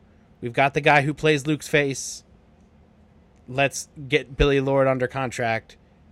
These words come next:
and see how we can, you know, begin the process of incorporating them into a story they are already involved in.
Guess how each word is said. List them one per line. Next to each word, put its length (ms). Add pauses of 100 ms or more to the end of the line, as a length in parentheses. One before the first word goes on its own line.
(160)
and 140
see 200
how 160
we 120
can, 580 (280)
you 140
know, 340 (220)
begin 300
the 80
process 760 (680)
of 160
incorporating 720
them 180
into 220
a 60
story 320
they 160
are 100
already 260
involved 380
in. 160